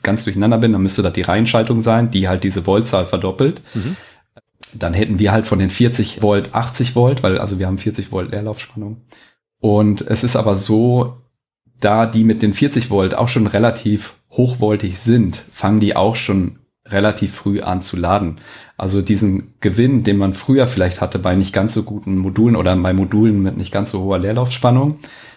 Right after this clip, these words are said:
Speaker 1: der geht mittlerweile ein bisschen verloren. Und deswegen, ja, ohne jetzt zu viel zu verraten, kann ich, sag ich mal so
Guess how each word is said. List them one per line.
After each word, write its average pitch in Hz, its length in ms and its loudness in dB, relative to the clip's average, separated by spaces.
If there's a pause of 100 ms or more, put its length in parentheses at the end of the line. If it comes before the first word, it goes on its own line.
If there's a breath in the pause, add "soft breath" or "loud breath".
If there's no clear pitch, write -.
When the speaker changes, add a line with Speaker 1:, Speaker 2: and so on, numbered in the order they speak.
(200 loud breath)
Speaker 1:
der 95 100 0
geht 110 240 2
mittlerweile 101 480 0
ein 98 80 0
bisschen 101 640 -2
verloren. 107 800 0 (540)
Und 101 200 -4
deswegen, 104 880 0 (800)
ja, 82 260 -10
ohne 123 200 4
jetzt 117 200 2
zu 110 100 0
viel 156 240 2
zu 135 140 -2
verraten, 110 640 0
kann 104 180 -4
ich, - 420 -10
sag 107 200 0
ich 110 80 -2
mal 101 100 -2
so 110 560 0